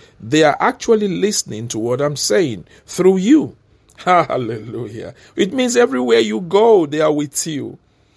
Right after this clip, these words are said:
No wonder you are an overcomer, because you see, these three guys cannot be in you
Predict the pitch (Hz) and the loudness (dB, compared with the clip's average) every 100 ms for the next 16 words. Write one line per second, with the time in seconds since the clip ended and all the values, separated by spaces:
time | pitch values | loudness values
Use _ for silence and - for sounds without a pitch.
0 | - - _ 180 240 226 175 202 247 220 | -20 -20 _ 2 6 6 2 -2 -2 -4
1 | 196 151 156 151 139 139 135 127 - 139 | -4 -4 -2 -4 -4 -8 -6 -6 -2 -4
2 | 123 120 165 202 185 175 - 185 185 - | -2 -6 -4 -2 -2 -4 -2 -2 -4 -6
3 | _ _ 131 127 220 277 - - 202 208 | _ _ -12 0 2 2 -2 -4 -4 -4
4 | 175 180 185 139 131 - 175 151 151 180 | -2 2 2 2 -2 -4 -4 -4 -4 -2
5 | 214 - 127 180 190 147 139 135 165 143 | -2 -4 -10 -8 -6 -4 -4 -2 0 0
6 | 107 127 | -2 -8